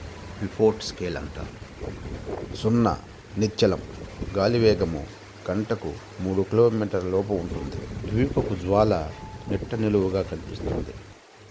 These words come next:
సరస్సులో గాని, సముద్రంలో గాని, జలాలలో ఎటువంటి కదలిక ఉండదు. ఒకటి పిల్లగాలి. గాలి వేగము గంటకు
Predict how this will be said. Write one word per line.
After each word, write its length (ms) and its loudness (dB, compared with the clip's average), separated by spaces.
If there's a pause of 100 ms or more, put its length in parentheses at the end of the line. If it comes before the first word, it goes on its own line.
(440)
సరస్సులో 420 6
గాని, 400 2 (360)
సముద్రంలో 580 2
గాని, 460 -2 (760)
జలాలలో 580 4 (400)
ఎటువంటి 420 2
కదలిక 420 -2
ఉండదు. 480 -4 (380)
ఒకటి 320 4
పిల్లగాలి. 600 6 (340)
గాలి 220 6
వేగము 540 0 (320)
గంటకు 420 -2